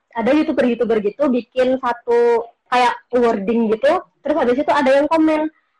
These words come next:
"Pakai bahasa Indonesia aja dong, jangan pakai bahasa Inggris, kita kan lagi di Indonesia." Kemudian si YouTuber tersebut bilang, "Aku nyamannya memang pakai bahasa Inggris." Terus, apa ya,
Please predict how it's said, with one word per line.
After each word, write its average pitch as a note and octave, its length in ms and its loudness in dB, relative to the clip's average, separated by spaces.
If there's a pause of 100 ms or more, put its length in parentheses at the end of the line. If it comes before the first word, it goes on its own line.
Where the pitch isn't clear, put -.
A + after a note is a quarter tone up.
(180)
"Pakai A#3 240 -4
bahasa A3 240 -2
Indonesia A3 480 -2
aja G#3+ 240 0
dong, D4+ 320 2
jangan A3 240 -4
pakai A3+ 160 -16
bahasa G#3+ 320 -6
Inggris, B3 480 -2
kita G#3+ 240 -12
kan C#4+ 240 0
lagi A3+ 160 -4
di G#3 160 -4
Indonesia." G3+ 640 -4 (400)
Kemudian A3+ 480 0
si D#4+ 160 0
YouTuber A#3 320 -2
tersebut C#4 400 -4
bilang, A#3+ 320 0 (160)
"Aku E4 160 -8
nyamannya C4+ 560 2
memang C4+ 160 -2
pakai B3+ 240 -6
bahasa A3 240 -4
Inggris." A3 560 0 (800)
Terus, F#4 240 -2 (320)
apa D#4+ 320 -2
ya, G#3 160 0